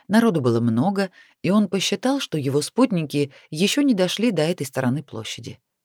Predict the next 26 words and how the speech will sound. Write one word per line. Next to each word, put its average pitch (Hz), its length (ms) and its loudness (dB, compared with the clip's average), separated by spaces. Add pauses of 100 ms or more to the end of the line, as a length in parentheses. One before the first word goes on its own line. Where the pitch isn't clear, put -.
(480)
Он 175 160 2
обнаружил 170 520 0
их 165 140 -4
отсутствие 175 600 -2
уже 175 220 -2
в 165 60 -8
закусочной, - 840 -8 (400)
когда 160 320 2
решил 151 320 -2
поинтересоваться 143 960 -2 (220)
меню 170 340 2
для 156 200 0
ребенка. 143 560 -2 (1200)
Обругав 123 600 -2
себя 139 360 0
за 123 120 -4
невнимательность, 120 920 -4 (400)
Алекс 214 540 0
ринулся 185 500 0
на 151 140 -2
поиски 147 360 -2
потеряшек, 131 680 -8 (340)
надеясь 147 500 2
быстро 175 420 0
их 160 200 -6
разыскать. 165 720 -4